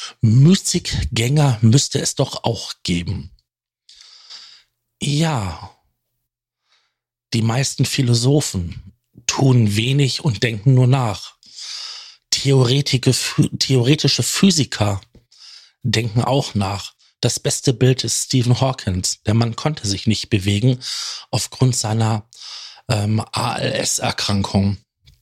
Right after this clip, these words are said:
Der Mann saß im Rollstuhl und konnte keinen einzigen Muskel mehr bewegen, bis auf ein oder zwei Fingern und die Augen.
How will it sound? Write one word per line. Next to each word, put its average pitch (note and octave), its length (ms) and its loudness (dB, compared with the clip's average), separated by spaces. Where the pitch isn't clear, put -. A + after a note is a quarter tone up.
Der A#2+ 80 0
Mann A#2 180 2
saß G#2+ 300 -2
im B2+ 100 0
Rollstuhl A2+ 640 0
und F#2+ 100 -2
konnte G#2+ 320 -2
keinen G#2 300 -4
einzigen A#2 420 0
Muskel C#3 320 2
mehr F#2+ 200 2
bewegen, G2+ 560 0
bis G#2 200 -4
auf G#2 400 -6
ein G#2+ 220 -2
oder G#2 160 0
zwei G2+ 280 -4
Fingern B2+ 420 -2
und A#2 200 -4
die B2 100 0
Augen. F#2 460 -2